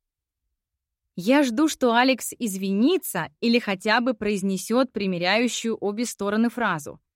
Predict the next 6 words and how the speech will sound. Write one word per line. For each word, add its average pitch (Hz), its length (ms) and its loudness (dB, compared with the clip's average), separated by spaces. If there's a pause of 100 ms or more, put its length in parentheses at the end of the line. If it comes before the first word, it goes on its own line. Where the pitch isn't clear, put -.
(380)
Что-то 202 400 -4
вроде 185 560 -2 (240)
«Не 208 160 0
надо 214 360 4
драматизировать, 196 880 0
Саша». 175 500 -6